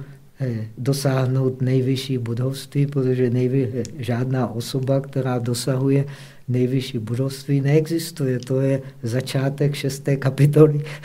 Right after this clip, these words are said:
<laughs> toho spisu. Čtěte pozorně. Hm? To je začátek diamantové sutry. Hm? Já vysvobodím všechny bytosti, ale nevidím jednu bytost.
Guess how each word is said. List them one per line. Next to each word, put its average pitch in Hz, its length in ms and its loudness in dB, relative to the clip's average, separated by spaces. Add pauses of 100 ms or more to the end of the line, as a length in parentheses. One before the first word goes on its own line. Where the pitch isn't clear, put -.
<laughs> - 1700 -6
toho 131 240 0
spisu. 147 520 -2 (420)
Čtěte - 480 0
pozorně. 143 840 4
Hm? 156 180 2 (640)
To 131 100 0
je 131 120 6
začátek 131 640 0
diamantové 127 800 2
sutry. 143 560 0 (180)
Hm? 151 180 -4 (260)
Já 123 200 2
vysvobodím 127 760 0
všechny 127 420 -4
bytosti, 131 600 -2
ale 131 160 2
nevidím 123 520 2
jednu 120 340 2
bytost. 131 580 -2